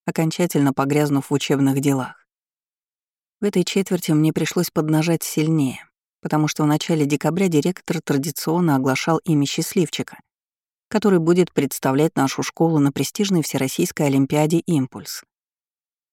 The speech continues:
В глубине души я была уверена, что, учитывая мои многолетние заслуги перед школой, выберут именно меня.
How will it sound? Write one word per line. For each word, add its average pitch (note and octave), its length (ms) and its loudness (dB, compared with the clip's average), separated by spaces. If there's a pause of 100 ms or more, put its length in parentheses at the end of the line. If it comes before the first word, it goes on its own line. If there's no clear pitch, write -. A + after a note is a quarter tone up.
(400)
В E3 140 2
глубине D#3 400 4
души D3+ 240 0
я F#3+ 160 4
была D#3+ 340 2
уверена, E3+ 500 4
что, - 200 -6
учитывая D3+ 500 0
мои C3+ 180 4
многолетние C#3+ 680 2
заслуги D3+ 460 -2
перед C#3 260 0
школой, F#3+ 420 -2
выберут D#3 440 0
именно D#3 340 2
меня. E3+ 440 4